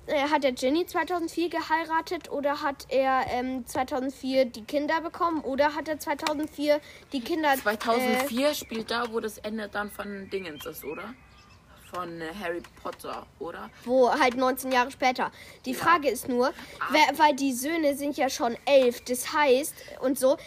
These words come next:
Speaker 1: das heißt, er hätte mit dreizehn seine Kinder bekommen.
Speaker 2: Äh, hä, äh, das ist so unlogisch, dieser Film.
Speaker 1: Nee, das heißt, er hat wahrscheinlich, ähm, mit, äh, zweitausendvier hat er wahrscheinlich entweder die Kinder bekommen oder Ginny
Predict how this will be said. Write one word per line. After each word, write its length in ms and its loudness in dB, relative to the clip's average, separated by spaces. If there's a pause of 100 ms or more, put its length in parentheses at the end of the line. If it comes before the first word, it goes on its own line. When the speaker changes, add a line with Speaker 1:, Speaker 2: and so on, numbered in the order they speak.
(100)
Speaker 1:
das 200 -4
heißt, 220 2
er 140 2
hätte 420 4
mit 220 4 (100)
dreizehn 760 0
seine 220 2
Kinder 240 -2
bekommen. 320 -4 (540)
Speaker 2:
Äh, 100 6
hä, 460 2
äh, 60 -4 (840)
das 120 -4 (140)
ist 200 -8
so 200 -4
unlogisch, 720 4
dieser 220 -2
Film. 760 -2 (280)
Speaker 1:
Nee, 220 4
das 160 -4
heißt, 160 2
er 140 2
hat 120 0
wahrscheinlich, 560 0
ähm, 420 0 (200)
mit, 160 0 (100)
äh, 160 2
zweitausendvier 680 -2
hat 100 2
er 80 2
wahrscheinlich 560 -2
entweder 360 -2
die 140 -10
Kinder 280 0
bekommen 380 -2
oder 240 0
Ginny 560 -2